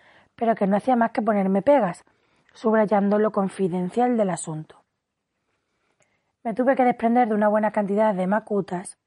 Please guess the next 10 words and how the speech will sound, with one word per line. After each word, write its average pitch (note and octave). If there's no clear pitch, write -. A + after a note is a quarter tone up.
una G#3
moneda F#3
local G3
que E3+
por E3+
entonces F#3
equivalía F#3+
a -
la G3
peseta, G3+